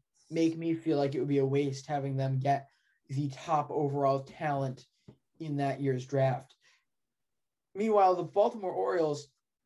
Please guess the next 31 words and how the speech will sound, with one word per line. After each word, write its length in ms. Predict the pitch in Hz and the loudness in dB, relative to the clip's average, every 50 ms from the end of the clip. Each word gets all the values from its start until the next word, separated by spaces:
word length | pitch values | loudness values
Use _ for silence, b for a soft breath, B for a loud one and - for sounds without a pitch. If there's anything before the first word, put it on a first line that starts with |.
| _ _ - | _ _ -10
before 460 | 143 165 170 - - 185 190 214 220 208 | -10 -8 -8 -6 0 2 2 2 2 2
they, 160 | 208 202 190 | 0 0 0
of 140 | 185 175 - | 0 -4 -4
course, 320 | - 190 180 175 170 - | 0 0 2 2 0 -2
had 320 | - 170 165 175 175 165 | 0 2 2 2 2 0
to 80 | - 147 | -4 -4
go 160 | 139 147 147 | -2 -2 -2
into 240 | 151 160 156 - 147 | -2 -4 -8 -6 -4
their 160 | 143 139 135 | -2 -2 -2
rebuild, 560 | 131 131 143 160 160 185 196 208 233 240 - - _ _ _ _ _ _ _ _ _ _ _ - | 0 0 -2 0 2 4 4 4 4 2 -2 -8 _ _ _ _ _ _ _ _ _ _ _ -12
they 180 | 139 135 185 214 | -4 0 2 2
very 300 | 220 180 202 202 196 185 | 2 2 2 2 2 2
much 280 | 180 180 175 - - - | 0 -2 -2 -4 -2 2
did 220 | 165 190 208 196 | 4 4 4 2
show 580 | 156 - - 180 156 147 143 143 131 135 131 - - _ _ _ _ _ _ _ _ _ _ 139 127 | -2 -6 0 2 4 4 4 2 0 -2 -4 -8 -14 _ _ _ _ _ _ _ _ _ _ -10 -4
that 340 | 143 160 151 147 135 - 143 135 | 2 4 4 4 2 0 -2 -4
they 120 | 156 156 | -4 -2
were 160 | 156 160 156 | -2 0 0
willing 380 | 147 147 147 156 160 156 156 139 | 0 0 0 0 0 -2 -2 -4
to 60 | 143 | -6
spend 320 | 143 - - 151 143 143 139 | -6 -6 -4 -4 -4 -2 -2
money. 240 | 139 135 135 139 135 | -2 -2 -2 -2 -2
They 160 | 131 135 135 | -2 0 0
were 140 | 139 139 139 | 0 0 0
willing 280 | 143 143 143 143 143 | -2 -2 -2 -4 -6
to 140 | 131 143 143 | -6 -6 -4
invest 560 | 135 131 127 127 151 147 147 147 - - - | -4 -4 -2 -2 0 -2 -2 -2 -6 -10 -10
in 80 | 139 135 | -8 -8
the 80 | 131 | -8
team's 440 | 131 131 143 139 135 135 131 - - | -8 -8 -8 -8 -8 -8 -10 -12 -14
success. 580 | - - 240 - - 190 180 175 165 165 - | -16 -16 -14 -4 2 4 4 4 4 0 -6